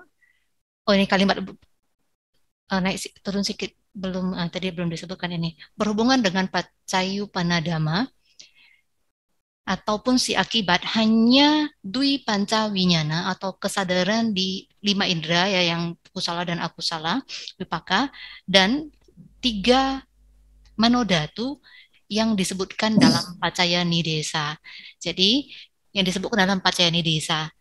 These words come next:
tetapi sebenarnya lima puluh empat kama wacara ataupun kesadaran di alam indera yang bisa muncul di alam indera atau di pintu batin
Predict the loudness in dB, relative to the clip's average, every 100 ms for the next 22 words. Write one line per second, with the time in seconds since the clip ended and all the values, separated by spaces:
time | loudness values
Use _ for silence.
0 | _ -4 -2 -2 0 -2 0 0 2 0
1 | 2 2 2 2 2 2 0 -2 -4 -2
2 | 0 0 0 0 -2 -4 _ -20 -4 0
3 | 2 2 0 0 0 -2 0 -2 0 -2
4 | -4 -6 -12 -18 -6 -6 -4 -8 -4 -4
5 | -2 -2 0 0 0 0 0 0 2 2
6 | -2 -10 -20 _ _ _ -2 0 0 0
7 | -2 -2 -2 -4 -4 -8 -14 -20 -10 -2
8 | 2 2 2 0 -6 _ -2 0 0 0
9 | 0 0 -2 -2 -4 -2 -4 -4 -4 -2
10 | -2 -2 -4 -4 -4 -2 -2 -2 -2 -2
11 | -2 -4 -2 0 0